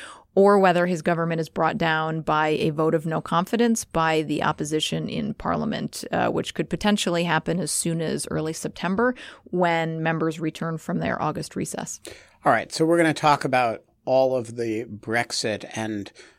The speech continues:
Speaker 2: parliamentary machinations in a moment, but I wanna, in, in keeping with the spirit, the relentless spirit of Substanceless on the Lawfare podcast,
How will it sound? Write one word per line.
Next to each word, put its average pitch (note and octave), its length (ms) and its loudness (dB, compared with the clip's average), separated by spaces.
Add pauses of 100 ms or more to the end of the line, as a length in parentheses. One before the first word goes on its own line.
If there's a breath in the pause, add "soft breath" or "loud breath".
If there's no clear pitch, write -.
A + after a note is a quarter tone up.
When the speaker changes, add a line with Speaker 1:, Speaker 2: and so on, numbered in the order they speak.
(120 loud breath)
Speaker 2:
parliamentary A2+ 760 0
machinations G2+ 920 -6
in G2+ 140 -6
a G2 40 -6
moment, F#2+ 440 -6
but G#2+ 120 -6
I G#2 80 -6
wanna, F3 360 -4 (320 loud breath)
in, A#2+ 240 -10
in A2+ 180 -4
keeping C3 480 4
with A#2+ 200 -2
the G#2+ 100 -4
spirit, D#3+ 800 6
the C3 100 -2
relentless B2+ 640 0
spirit B2 560 2
of A2+ 180 -8
Substanceless A2+ 920 -4
on A#2+ 100 -4
the A2 80 -6
Lawfare A2 460 -8
podcast, G#3+ 640 2